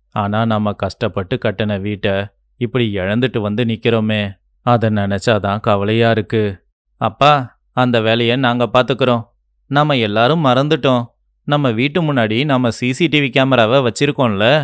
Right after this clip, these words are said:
அந்த சி சி டி வில யாரு பணம் வச்சாங்கன்றது கண்டிப்பா ரெக்கார்ட் ஆயிருக்கும். அந்த பிளாக் மணிக்கும் நமக்கும் சம்பந்தம் இல்லைன்னு தெரிஞ்சுக்கிட்டா, போலீஸ்காரங்க நம்ம வீட்டை நமக்கே கொடுத்துடுவாங்கப்பா.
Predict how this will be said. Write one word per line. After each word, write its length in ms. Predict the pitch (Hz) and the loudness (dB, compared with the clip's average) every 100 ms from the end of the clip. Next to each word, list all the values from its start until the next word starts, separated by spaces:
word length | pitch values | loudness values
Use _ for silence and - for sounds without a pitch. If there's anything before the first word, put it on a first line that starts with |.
| 120 _ _ _ _ _ _ _ _ | -4 _ _ _ _ _ _ _ _
அந்த 320 | - 143 123 | -2 2 2
சி 200 | 110 127 | 2 0
சி 160 | 117 143 | 0 0
டி 160 | 127 127 | 0 0
வில 380 | 127 131 151 139 _ _ | 2 4 2 -2 _ _
யாரு 400 | 131 113 117 139 | 0 2 4 2
பணம் 240 | 120 135 135 | 2 2 2
வச்சாங்கன்றது 840 | 127 135 127 127 113 113 120 - | 0 0 0 0 0 -2 -2 -2
கண்டிப்பா 460 | 135 117 113 - | 0 0 0 0
ரெக்கார்ட் 360 | 139 135 139 139 | 2 2 2 2
ஆயிருக்கும். 560 | 143 139 123 139 123 98 _ _ _ _ _ _ _ _ _ _ | 2 2 2 2 2 -2 _ _ _ _ _ _ _ _ _ _
அந்த 280 | 156 143 127 | -2 0 0
பிளாக் 340 | 110 107 110 | 0 -2 0
மணிக்கும் 300 | 139 135 151 | 2 2 2
நமக்கும் 340 | 139 127 120 143 | 2 2 2 0
சம்பந்தம் 460 | - 110 123 135 | 2 2 2 2
இல்லைன்னு 340 | 135 120 123 131 | 2 2 0 2
தெரிஞ்சுக்கிட்டா, 840 | 120 123 120 113 98 104 113 131 _ _ - | 2 2 0 -2 0 0 0 -6 _ _ -4
போலீஸ்காரங்க 720 | 113 123 120 147 139 123 120 | 0 0 0 2 2 2 0
நம்ம 260 | 143 127 117 | 0 0 0
வீட்டை 280 | 123 123 | -2 0
நமக்கே 400 | 139 104 110 110 127 | 0 0 -2 -2 0
கொடுத்துடுவாங்கப்பா. 920 | 127 117 143 135 123 117 113 107 101 | -2 0 4 4 4 2 2 2 0